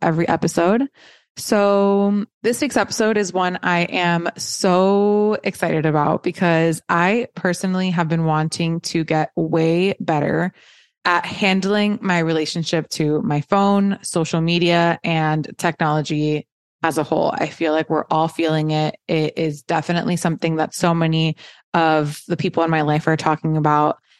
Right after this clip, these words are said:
And the guest of the show this week is the incredible Larissa May, who is the founder of Half the Story, which is just this incredible nonprofit organization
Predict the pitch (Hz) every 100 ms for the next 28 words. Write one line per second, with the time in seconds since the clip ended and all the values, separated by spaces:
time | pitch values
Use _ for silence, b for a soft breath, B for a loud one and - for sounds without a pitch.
0 | b 185 180 175 175 170 160 175 175 170
1 | - 185 185 202 202 185 - 160 156 -
2 | - 170 165 156 - 170 165 - 175 170
3 | 175 175 170 165 160 156 - 160 170 190
4 | 170 165 - 170 - 160 151 180 160 -
5 | 185 214 196 185 170 165 - 165 156 160
6 | - 175 156 165 196 214 B B B -
7 | 175 - - 170 170 165 156 - - 185
8 | 185 - 180 208 202 - - _ _ _
9 | _ _ _ - 226 208 - 190 180 190
10 | 214 240 247 202 185 160 175 - 151 -
11 | 160 160 160 156 147 151 156 156 170